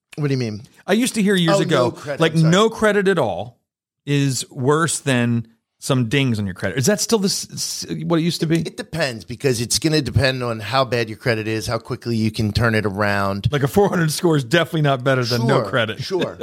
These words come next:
Speaker 2: <laughs>
Speaker 1: Correct. Correct. 'Cause
Speaker 2: Right,
Speaker 1: it's gonna
Speaker 2: right,
Speaker 1: take
Speaker 2: got
Speaker 1: you
Speaker 2: it.
Speaker 1: a while to get it back. But
Speaker 2: Gotcha.
Speaker 1: if you have no credit, there are instruments now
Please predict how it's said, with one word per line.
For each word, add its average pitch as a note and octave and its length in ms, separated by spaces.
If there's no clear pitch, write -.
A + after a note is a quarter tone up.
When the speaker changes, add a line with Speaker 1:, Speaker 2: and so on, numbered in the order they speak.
Speaker 2:
<laughs> - 100
Speaker 1:
Correct. C#3 580
Correct. F3 360
'Cause C3+ 80
Speaker 2:
Right, C#3+ 100
Speaker 1:
it's G#2+ 80
gonna A2+ 140
Speaker 2:
right, A2 80
Speaker 1:
take A2+ 80
Speaker 2:
got A#2 140
Speaker 1:
you G#2+ 60
Speaker 2:
it. D3+ 40
Speaker 1:
a - 20
while C3+ 240
to C3 60
get A#2 140
it - 100
back. F#3 280
But B2+ 180
Speaker 2:
Gotcha. G2+ 320
Speaker 1:
if C#3+ 160
you F3 60
have D#3 100
no D#3 280
credit, C3 460
there B2 280
are C#3 220
instruments A#2+ 540
now A#2+ 580